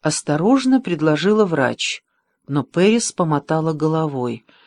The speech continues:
Эта идея ей тоже не улыбалась. «Мне кажется, если отец не приедет, Вим расстроится». «Ладно,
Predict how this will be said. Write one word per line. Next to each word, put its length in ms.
Эта 340
идея 400
ей 220
тоже 480
не 140
улыбалась. 880
«Мне 240
кажется, 420
если 380
отец 600
не 180
приедет, 720
Вим 300
расстроится». 960
«Ладно, 560